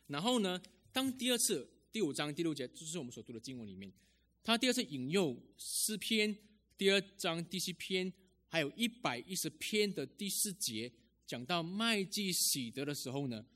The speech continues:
他是要告诉新的教会，基督不但是超越上帝的儿子，基督他也是那超越亚伦的大祭司，他是很超越的。为什么是超越呢？我不知道你们有没有想过这个问题哦。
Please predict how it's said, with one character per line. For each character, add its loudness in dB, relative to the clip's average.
他 -6
是 -4
要 0
告 -2
诉 -6
新 0
的 -2
教 -4
会， -4
基 0
督 -2
不 -8
但 -8
是 -10
超 0
越 0
上 -2
帝 -6
的 -4
儿 -6
子， -6
基 0
督 -2
他 -4
也 -6
是 -2
那 -4
超 0
越 0
亚 -6
伦 -10
的 -10
大 -8
祭 -12
司， -12
他 -6
是 -2
很 -4
超 -8
越 -6
的。 -16
为 2
什 2
么 0
是 0
超 2
越 4
呢？ -4
我 -10
不 -2
知 8
道 6
你 4
们 -2
有 -4
没 2
有 6
想 0
过 -4
这 -6
个 -2
问 -2
题 -12
哦。 -16